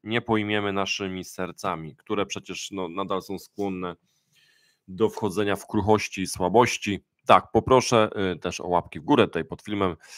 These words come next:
Pozdrowienia dla Mariusza Wojownik-, e, Mariusza Wojownika.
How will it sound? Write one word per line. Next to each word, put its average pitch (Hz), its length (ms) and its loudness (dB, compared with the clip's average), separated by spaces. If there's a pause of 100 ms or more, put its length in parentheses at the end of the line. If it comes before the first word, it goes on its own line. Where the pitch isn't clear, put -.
(240)
Pozdrowienia 98 560 0
dla 87 180 -2
Mariusza 87 520 -2
Wojownik-, 85 580 -4
e, - 60 -14 (960)
Mariusza 85 580 -8
Wojownika. 87 800 -4